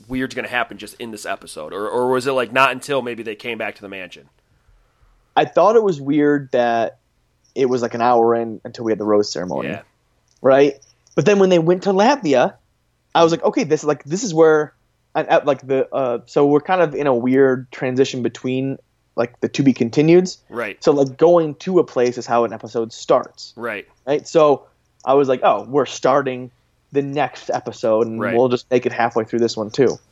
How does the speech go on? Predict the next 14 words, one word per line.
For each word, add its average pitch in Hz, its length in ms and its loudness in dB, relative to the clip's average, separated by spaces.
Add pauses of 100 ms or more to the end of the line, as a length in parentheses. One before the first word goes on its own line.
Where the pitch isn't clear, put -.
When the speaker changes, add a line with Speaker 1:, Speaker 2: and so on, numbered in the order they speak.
(120)
Speaker 1:
Right. 101 280 -6 (400)
Speaker 2:
But 165 120 2
no. 208 240 0 (480)
Speaker 1:
Yeah. 110 260 2 (160)
Th-, 123 220 -12
that, 131 240 0
for 151 80 -4
me, 220 220 6
it 202 80 10
was 156 220 2
very 127 380 -2
similar. 123 300 -4
I 120 100 0
thought, 127 400 0